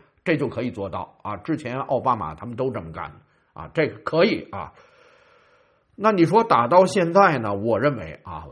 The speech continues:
咱别说我给人下套那个，我那心里的小黑心眼儿那个就别说了。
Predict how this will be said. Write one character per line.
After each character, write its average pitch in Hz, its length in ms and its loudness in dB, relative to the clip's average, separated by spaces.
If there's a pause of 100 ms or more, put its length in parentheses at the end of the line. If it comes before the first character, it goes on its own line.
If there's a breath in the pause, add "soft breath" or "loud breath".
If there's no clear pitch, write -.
咱 135 140 -6
别 139 120 -2
说 143 200 -2
我 135 100 0
给 110 80 -6
人 90 160 -8
下 - 300 -4
套 107 360 2
那 82 140 -12
个， 82 140 -12
我 76 240 -14
那 101 240 -12
心 143 280 -10
里 123 120 -6
的 107 100 -10
小 82 180 -10 (680)
黑 165 240 -2
心 165 160 -2
眼 135 100 -4
儿 73 220 -10
那 139 180 -4
个 92 140 -10
就 85 80 -14
别 80 180 -14
说 85 220 -12
了。 76 100 -16